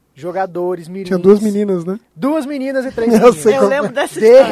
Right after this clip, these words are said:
Speaker 1: repente, o grupo se movimentou e três pra um lado, duas pro outro, porque eu quero isso. Não, mas nós não queremos. E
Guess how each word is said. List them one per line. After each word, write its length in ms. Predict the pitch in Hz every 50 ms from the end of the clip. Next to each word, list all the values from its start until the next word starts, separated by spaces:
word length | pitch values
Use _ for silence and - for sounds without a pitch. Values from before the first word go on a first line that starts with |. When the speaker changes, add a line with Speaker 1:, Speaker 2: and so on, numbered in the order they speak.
| 285
Speaker 1:
repente, 640 | 285 285 - _ - 247 240 247 254 247 - - 262
o 60 | 247
grupo 340 | 202 180 220 233 226 233 240
se 180 | - - - 247
movimentou 1120 | 220 247 240 240 202 185 233 226 220 240 240 233 220 226 - 202 208 214 220 226 233 240 240
e 140 | 240 233
três 340 | 220 _ - 233 233 240 -
pra 140 | - - 233
um 60 | 214
lado, 320 | 202 196 208 214 202 185 185
duas 260 | 160 208 226 226 -
pro 180 | - - 208
outro, 400 | 202 185 185 196 220 233 226 254
porque 220 | 214 - 247 - 427
eu 80 | 415
quero 260 | - - 392 381 415 415
isso. 400 | 415 415 392 370 349 - - 208
Não, 240 | 208 247 277 294
mas 200 | 285 269 247 226
nós 160 | 233 247 240 208
não 120 | 240 240
queremos. 680 | 240 - 240 220 214 226 247 262 269 277 262 262 226 226
E 100 | 240